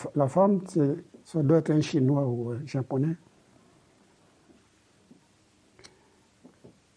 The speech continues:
Ils ont commencé à parler. Moi, j'ai dit, « Je vais à l'église. » «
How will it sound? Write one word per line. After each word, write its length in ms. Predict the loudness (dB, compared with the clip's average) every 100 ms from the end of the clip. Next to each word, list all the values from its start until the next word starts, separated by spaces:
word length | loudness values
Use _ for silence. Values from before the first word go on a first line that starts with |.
| -2
Ils 240 | 0 2
ont 80 | 0
commencé 340 | 2 2 2
à 120 | 0
parler. 440 | 0 0 2 4 6
Moi, 200 | 6 4
j'ai 180 | 4 4
dit, « 140 | 4
Je 140 | 4 2
vais 140 | 2
à 40 |
l'église. » « 560 | 2 2 2 0 -2 -10